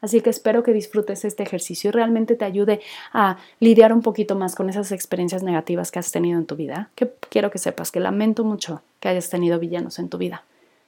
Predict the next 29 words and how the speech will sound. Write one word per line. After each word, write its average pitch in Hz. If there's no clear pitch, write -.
pero 180
estoy 180
muy 214
orgullosa 226
de 147
ti, 170
del 170
héroe 190
o 220
heroína 175
en 180
el 170
que 170
te -
estás -
convirtiendo 185
y 208
que 185
estoy 190
segura 208
que 170
seguirás 175
ahí 165
para 160
ti, -
cuidándote, 175
defendiéndote 202
y 190
amándote. -